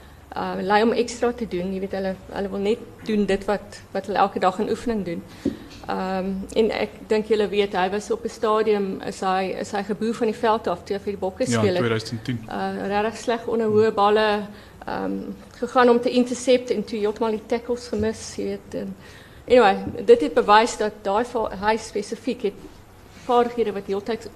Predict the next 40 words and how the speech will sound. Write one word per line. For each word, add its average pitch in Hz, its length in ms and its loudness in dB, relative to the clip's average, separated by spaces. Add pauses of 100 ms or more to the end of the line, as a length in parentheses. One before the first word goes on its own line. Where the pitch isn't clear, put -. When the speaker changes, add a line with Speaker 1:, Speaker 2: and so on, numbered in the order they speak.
Speaker 1:
inoefen 220 480 2
moet, 190 100 -6 (200)
ingeoefen 208 520 -4
moet 185 160 -8
word. 160 200 -6 (640)
En 208 160 4
so 277 140 -2
het 269 140 4
ons 262 120 2
hom 240 120 2
gekry 214 600 2
dat 202 160 -4
hy 196 220 2
die - 60 -6 (100)
einde 214 180 -2
van 220 140 -6
daai 196 200 -2
jaar, 196 300 -4
eh, 180 140 -8 (140)
Player 208 240 0
of 196 60 -10
the 185 100 -8
Year 202 200 -4
was 180 200 -6 (300)
met 202 120 -6
die, 185 140 -4 (140)
met 196 100 -4
die 185 100 -6
Bokke. 185 320 -4 (300)
Speaker 2:
Hmm. 120 100 -2 (480)
Speaker 1:
Maar, 208 280 2
ehm, 190 340 0 (300)
tweeduisend 254 420 6
sewe 240 400 2
het, - 640 -6
eh, - 80 -10 (540)
ek - 140 -4
het 240 140 -6 (320)
elke 262 520 4 (120)
wedstryd 202 500 0